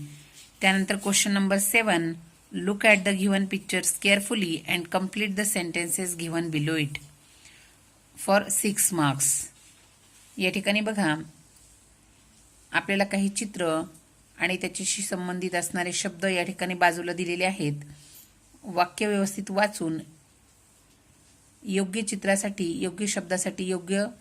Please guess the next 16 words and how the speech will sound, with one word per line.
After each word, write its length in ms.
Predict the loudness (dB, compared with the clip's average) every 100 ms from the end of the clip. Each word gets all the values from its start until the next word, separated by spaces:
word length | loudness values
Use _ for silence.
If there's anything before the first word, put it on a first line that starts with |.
| -20 -20 _ _ _ _ _ _ _ _ _ _ _ _ _ _ _ _ _ -20 -20 -10 -4
शब्द 280 | -4 -2
लिहून 300 | 0 2 2
आपल्याला 280 | 2 2 2
या 140 | 2 2
ठिकाणी 300 | 0 -4 4
काय 160 | 4
करायचं 380 | 4 0 0 -2
आहे, 120 | 0
वाक्य 340 | 0 0 -2 -4
पूर्ण 320 | -4 -4 -2
करायचं 440 | 2 2 2 0
आहे. 280 | 0 -2 -4 -8 -20 -20 _ -4
"The 100 | -4 0 0
elephant 460 | 0 0 0 -2 -2
is 240 | -4 -6 -6 -8 -10 -14 _ _ _ -20 _ _ _ -10
big. 400 | -4 2 2 2